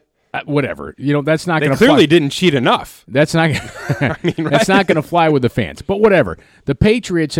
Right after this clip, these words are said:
Speaker 1: I, I just don't see them in position to move up to get him if other teams are, uh, going to move up to get, uh,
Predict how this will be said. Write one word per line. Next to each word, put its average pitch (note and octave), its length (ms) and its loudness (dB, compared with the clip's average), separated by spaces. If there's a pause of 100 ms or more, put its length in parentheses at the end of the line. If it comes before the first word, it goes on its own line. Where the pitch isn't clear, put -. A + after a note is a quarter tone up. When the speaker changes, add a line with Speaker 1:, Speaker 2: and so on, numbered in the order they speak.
Speaker 1:
I, D3 180 -4
I E3 120 -2
just F#3 200 -2
don't D#3+ 200 -4
see F3+ 140 -6
them D3 160 0
in B2+ 100 -4
position B2 500 -2
to G#2+ 140 -4
move C3+ 320 -4
up C#3 220 -4
to A#2 100 -4
get A#2 240 -6
him A2+ 220 -4
if G#2+ 120 -6
other B2+ 160 -4
teams B2 300 -8
are, A2 180 -2 (440)
uh, A2 220 -2
going B2+ 260 -6
to A2+ 80 -2
move A#2 260 -4
up A#2+ 240 -4 (160)
to A2 100 -10
get, A2+ 320 -4 (460)
uh, G#2+ 300 -4